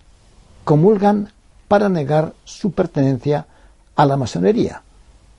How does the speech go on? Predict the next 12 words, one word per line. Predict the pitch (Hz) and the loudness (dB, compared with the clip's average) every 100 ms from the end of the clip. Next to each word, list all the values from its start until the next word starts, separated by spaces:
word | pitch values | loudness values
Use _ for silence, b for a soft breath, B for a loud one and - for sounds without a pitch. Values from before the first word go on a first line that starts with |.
| _ - | _ -2
y | 165 | 0
engañar | 190 156 135 156 - - - | 2 0 2 2 0 -12 -6
incluso | 160 170 143 170 - - | -4 -4 -4 -4 -6 -8
a | - | -6
clérigos | - 151 147 143 - _ - | -2 0 2 -2 -4 _ -6
ingenuos. | 165 - 90 - - - - _ _ _ _ _ _ _ _ _ _ _ _ _ | -6 -6 -14 -16 -20 -20 -20 _ _ _ _ _ _ _ _ _ _ _ _ _
Dice, | 143 123 - - _ - - | -12 -8 -8 -10 _ -20 -16
el | 127 | -4
Papa | 170 151 143 | -2 0 0
dice | 160 151 170 - - - | 0 0 -2 -2 -16 -10
que | - | -2
un, | 127 120 110 101 | 0 0 -2 -8